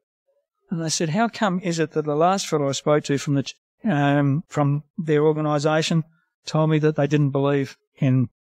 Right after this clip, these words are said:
that type of stuff anymore?" There is no unity amongst different things in different areas and different places you go. Wherever we go, we've got the same gospel, the same gospel message, the same truth,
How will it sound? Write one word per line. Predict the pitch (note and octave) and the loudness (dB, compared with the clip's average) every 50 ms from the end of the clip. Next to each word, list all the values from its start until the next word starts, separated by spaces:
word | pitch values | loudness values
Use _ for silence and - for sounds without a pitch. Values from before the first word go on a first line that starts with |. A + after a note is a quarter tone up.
| _ _ - | _ _ 0
that | - C3 B2+ | 0 0 0
type | - - C3 B2 - | 2 0 0 0 0
of | C3 | -2
stuff | - - C3+ A#2+ - | -2 0 0 0 2
anymore?" | C3 B2+ B2+ B2 B2+ B2+ B2 A#2 G#2+ _ _ _ _ _ _ _ _ _ _ _ _ _ _ _ _ _ _ _ _ _ _ _ _ _ _ _ _ _ - | 2 2 2 2 2 2 2 0 -2 _ _ _ _ _ _ _ _ _ _ _ _ _ _ _ _ _ _ _ _ _ _ _ _ _ _ _ _ _ -2
There | D#3+ E3 | -2 -2
is | D#3+ D3+ | 0 0
no | E3 D#3 | 0 0
unity | D#3 D#3 E3 E3+ D#3+ D#3+ - - D3+ | 0 0 -2 -2 -4 -4 -4 -2 -2
amongst | C#3+ C#3 C#3 C#3+ D#3 - - | 0 0 0 -2 -2 -2 -2
different | D3+ C3+ - D#3 D3+ | -4 -2 -2 -4 -2
things | - D#3+ E3 E3 D3+ - | 0 0 2 2 0 0
in | C#3 | 0
different | C3 D3 C#3 - C#3+ C#3 | 0 -2 -2 0 0 0
areas | C#3 C#3 C#3+ C#3+ C3+ B2+ | 2 2 2 2 0 0
and | - C3 B2+ | -2 -2 -2
different | - C3 A#2+ C#3 C3+ | -2 -2 -4 -4 -8
places | - - C3+ C3 B2 - C#3 B2 - | -4 -2 -2 -2 -2 -4 -6 -6 -6
you | C3+ | -6
go. | B2 C3+ B2+ B2 B2 A#2+ - _ _ _ _ _ | -2 0 0 0 0 -4 -8 _ _ _ _ _
Wherever | - E3 C#3 D3 E3 E3 | -8 -6 -6 -6 -6 -6
we | D#3 D3+ D#3 D#3+ | -4 -4 -2 -2
go, | D#3+ D3+ C#3 C#3 | -2 -2 -2 -2
we've | C#3+ E3 D3 C#3 | -2 -4 -4 -4
got | B2+ - D#3 D3 | -2 -2 -2 -2
the | C#3+ | -2
same | B2 - - D3+ D3+ D#3 D3 | -6 -4 -2 -2 0 0 0
gospel, | - D3 D3 C#3+ - - D#3 | 0 0 0 -2 -4 -6 -4
the | D3 B2+ | -4 -4
same | - - D3+ D3 D#3 D3 | -4 -2 -2 -2 0 0
gospel | C3+ D3 C#3+ C3 - D3+ C3+ | 0 0 -2 -2 -2 -4 -2
message, | C#3 C#3 C#3 - - D3+ C3+ - | 0 0 -2 -2 -2 -4 -4 -4
the | D#3 | -4
same | - - D#3 D#3+ D#3+ E3 D#3 | -2 0 2 2 2 2 0
truth, | - - D3+ D3 D3+ D3+ - | 0 0 2 2 2 0 -2